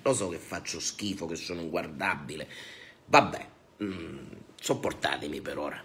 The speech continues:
così sono comunque, eh? Oh. E perché oggi è necessario fare un gesto d'amore? Chiederò questo a Musumeci: "Fai un gesto d'amore,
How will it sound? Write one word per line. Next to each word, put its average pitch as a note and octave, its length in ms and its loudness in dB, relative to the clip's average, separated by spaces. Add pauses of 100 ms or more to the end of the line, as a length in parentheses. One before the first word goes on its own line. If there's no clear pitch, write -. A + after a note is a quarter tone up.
(280)
così - 320 6
sono - 340 2
comunque, - 520 -10
eh? - 400 -10
Oh. - 160 -8 (1700)
E D#2 720 -4 (2000)
perché - 560 4 (600)
oggi D2+ 680 2 (300)
è F#2+ 100 0
necessario C2+ 1120 0 (920)
fare G2+ 320 4
un F2 140 2
gesto E2 340 2
d'amore? D2 460 -4
Chiederò C3 420 2
questo - 360 -2
a - 20 -4
Musumeci: D2+ 600 -4
"Fai C#3+ 200 6
un E2+ 100 2
gesto - 300 -4
d'amore, C2+ 540 -6